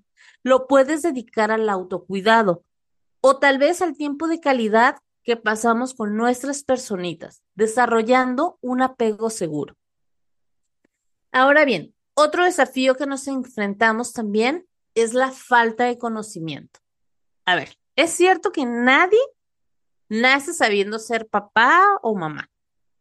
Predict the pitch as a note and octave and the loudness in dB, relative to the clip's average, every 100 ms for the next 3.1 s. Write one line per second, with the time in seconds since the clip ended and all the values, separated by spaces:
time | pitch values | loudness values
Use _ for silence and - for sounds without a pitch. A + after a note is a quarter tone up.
0 | _ _ _ _ _ _ - C#4 D4 C4+ | _ _ _ _ _ _ -4 0 0 0
1 | C4+ C4+ D4+ D#4+ C4 G#3 G#3 F#3+ F#3+ F#3 | 0 0 0 0 -4 -6 -4 -2 -2 -4
2 | F3+ G3 G3+ F#3+ - A3+ G#3+ F3 D#3+ - | -10 -10 -8 -6 2 2 4 0 -2 -8